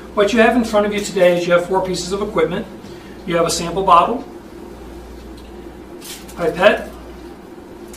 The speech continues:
a petri dish that comes with the kit, and also a bottle of the Coliscan media. And we're gonna be using these four pieces of equipment to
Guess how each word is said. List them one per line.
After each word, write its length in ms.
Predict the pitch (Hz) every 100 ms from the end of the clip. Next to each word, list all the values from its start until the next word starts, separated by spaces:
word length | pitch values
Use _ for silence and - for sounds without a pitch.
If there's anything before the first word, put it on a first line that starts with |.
| - - - - - - - - -
a 460 | - - - - -
petri 300 | - 180 202
dish 380 | 202 220 220 - - - - -
that 100 | 160
comes 220 | - 170
with 100 | 175
the 60 | 202
kit, 380 | - 185 - - - - - - - - - - - - - - - - - - - -
and 160 | 175
also 380 | 180 180 185 175
a 20 |
bottle 420 | 160 165 165 170
of 120 | - 147
the 80 |
Coliscan 580 | 156 160 156 151 160 156
media. 320 | 156 151 131 - - - - -
And 120 | 139 143
we're 80 |
gonna 160 | 165 170
be 40 |
using 240 | 175 175 170
these 80 | -
four 220 | 175 175
pieces 300 | 175 - 190
of 100 | 185
equipment 460 | - 175 156 156
to 360 | - 151 147